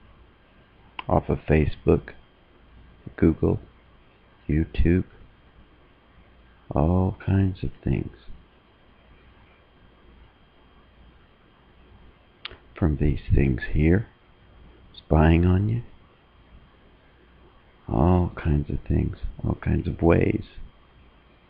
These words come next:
That's why these are so dangerous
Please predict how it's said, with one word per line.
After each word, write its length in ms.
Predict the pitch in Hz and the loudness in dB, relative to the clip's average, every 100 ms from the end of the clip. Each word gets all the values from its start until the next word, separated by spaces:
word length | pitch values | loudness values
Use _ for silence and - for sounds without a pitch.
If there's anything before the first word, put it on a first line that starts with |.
| _ _ _ - - | _ _ _ -20 -16
That's 180 | - - | -14 -2
why 160 | 98 90 | 0 2
these 220 | 95 92 | 2 0
are 80 | 90 | -2
so 180 | 95 | -2
dangerous 800 | 92 90 95 90 - - 69 - | 0 4 4 2 -2 -4 -6 -6